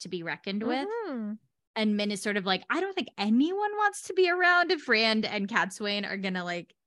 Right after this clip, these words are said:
Speaker 1: butt
Speaker 2: Right.
Speaker 1: heads right now."
Speaker 2: Well, and also she, like, has had this viewing that they talk about where she,
Speaker 1: Yeah.
Speaker 2: like, he needs her.
Speaker 1: He needs her.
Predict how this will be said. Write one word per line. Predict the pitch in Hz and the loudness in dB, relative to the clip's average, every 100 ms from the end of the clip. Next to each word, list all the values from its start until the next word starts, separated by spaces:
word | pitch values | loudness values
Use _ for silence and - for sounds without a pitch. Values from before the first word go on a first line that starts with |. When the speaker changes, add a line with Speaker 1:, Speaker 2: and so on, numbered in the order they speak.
| _ | _
Speaker 1:
butt | 196 190 | -6 -4
Speaker 2:
Right. | 185 | -4
Speaker 1:
heads | 170 165 175 180 | -4 -10 -10 -14
right | - | -14
now." | - - | -12 6
Speaker 2:
Well, | 370 | 8
and | 392 | 10
also | 330 392 - 302 | 10 8 8 8
she, | 285 - 285 285 | 8 4 2 4
like, | 254 226 185 | 4 4 2
has | 226 214 185 | 0 0 0
had | 214 190 | 0 0
this | 196 190 | -2 -4
viewing | 285 285 233 | -2 0 2
that | 214 190 | 0 -2
they | 180 | -2
talk | - 202 180 | 0 -2 -2
about | - - 76 | -10 -10 -8
where | 196 196 | -8 -8
she, | - 202 | -6 0
Speaker 1:
Yeah. | 220 180 | 2 2
Speaker 2:
like, | 196 - | -2 -8
he | - 269 | -4 -2
needs | 240 254 240 196 - | 0 0 0 -4 -14
her. | - - | -16 -4
Speaker 1:
He | 233 | 0
needs | 226 226 180 | 2 0 -4
her. | - - - | -12 -14 -20